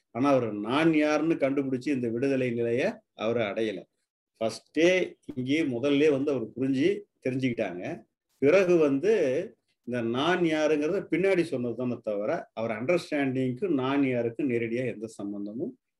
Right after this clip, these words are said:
இல்லைங்க. இப்படிதான் அவர் வந்து புரிஞ்சிருக்கிறாரு. இதே மாதிரிதான் பட்டணத்தார் அப்படின்னு சொல்லி ஒருத்தர் இருக்காரு.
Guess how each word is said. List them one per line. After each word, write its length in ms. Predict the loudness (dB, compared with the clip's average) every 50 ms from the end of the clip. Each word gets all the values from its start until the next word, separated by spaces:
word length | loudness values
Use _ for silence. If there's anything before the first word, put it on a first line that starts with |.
| _ -16
இல்லைங்க. 440 | -12 -10 -10 -8 -8 -10 -12 -14 -16 -20 -20 _ _ _ _ _ _ _ -16
இப்படிதான் 340 | -10 -6 -2 -2 0 0
அவர் 120 | -2 -2 -4
வந்து 200 | -6 -8 -10 -12
புரிஞ்சிருக்கிறாரு. 720 | -12 -14 -14 -12 -12 -14 -14 -18 _ -20 -18 -18 -18 -20 _ _ _ _ _ _ _ _ _ _ -10
இதே 320 | -8 -2 4 6 6 6 6
மாதிரிதான் 600 | 6 4 2 0 -2 -2 -4 -6 -6 -6 -6 -10 -12 -14 -16 -20 _ _ _ _ _ _ _ _ _ _ _
பட்டணத்தார் 640 | -4 -4 -2 0 0 0 0 0 -2 -2 0 0 0 0
அப்படின்னு 280 | -2 -6 -10 -12 -12
சொல்லி 220 | -12 -10 -10 -10 -10
ஒருத்தர் 280 | -10 -12 -16 -20 -20
இருக்காரு. 300 | -20 -16 -16 -16 -16 -16